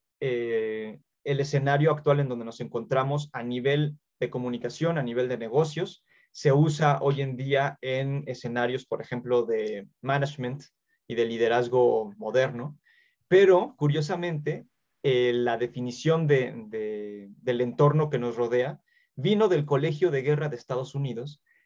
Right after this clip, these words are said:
en donde después de la, de la Guerra Fría se dieron cuenta de que como militares, como estrategia militar, para identificar sus ene-, a sus enemigos ya no estaba muy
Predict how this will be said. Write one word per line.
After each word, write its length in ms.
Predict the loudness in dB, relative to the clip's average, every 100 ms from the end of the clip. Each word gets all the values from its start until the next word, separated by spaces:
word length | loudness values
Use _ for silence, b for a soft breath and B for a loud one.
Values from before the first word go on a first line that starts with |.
| _
en 140 | 6 8
donde 240 | 8 4
después 320 | -2 4 4
de 100 | 6
la, 280 | 4 2 0
de 160 | -6 -8
la 140 | -6
Guerra 260 | -2 -2 -2
Fría 300 | -4 -2 0
se 120 | -2
dieron 280 | -2 0 4
cuenta 440 | 2 2 -2 -10 _ _ _ -8
de 220 | 0 0
que 320 | 2 2 0 -8 _ _ _ _ _
como 220 | -8 -6 -6
militares, 580 | -6 -4 0 2 2
como 160 | -2 -12
estrategia 440 | -12 -8 -4 -2
militar, 520 | -2 -4 -4 -2 -2 -6 _ _ _ _
para 300 | -2 -2 -2
identificar 720 | 0 0 -2 -6 -10 -2 -2
sus 200 | -2 -4
ene-, 220 | -4 -4 -4
a 140 | -6
sus 220 | -6 -4
enemigos 560 | -4 0 0 0 -2 -2
ya 200 | 0 2
no 120 | 2
estaba 320 | 0 2 2
muy 400 | 2 -2 -4 -6